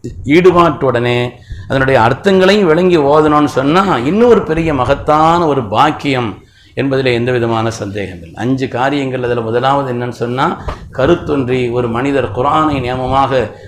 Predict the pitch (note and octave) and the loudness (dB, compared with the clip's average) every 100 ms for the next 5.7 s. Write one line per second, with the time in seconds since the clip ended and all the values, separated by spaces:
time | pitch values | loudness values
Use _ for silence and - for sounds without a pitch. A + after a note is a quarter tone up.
0 | - A#2 E3 F#3 E3+ D#3+ E3 D#3 C#3+ C3 | -8 2 4 4 4 4 2 2 2 2
1 | B2 B2 E3+ F3 C#3+ B2+ A#2 C3+ C#3+ D3 | 0 2 2 2 0 0 0 0 0 0
2 | C#3+ A#2 B2+ C3+ C#3+ B2+ A#2 A#2 D#3+ C#3+ | 2 2 0 0 -2 0 0 2 0 0
3 | B2+ A#2 F#2+ F2+ F2+ D2 - _ _ _ | -2 -4 -6 -10 -12 -20 -20 _ _ _
4 | _ _ _ _ _ _ _ - C3 F3 | _ _ _ _ _ _ _ 0 4 6
5 | E3+ D#3+ C#3+ D3 C3 A#2+ - | 8 6 6 4 4 2 -2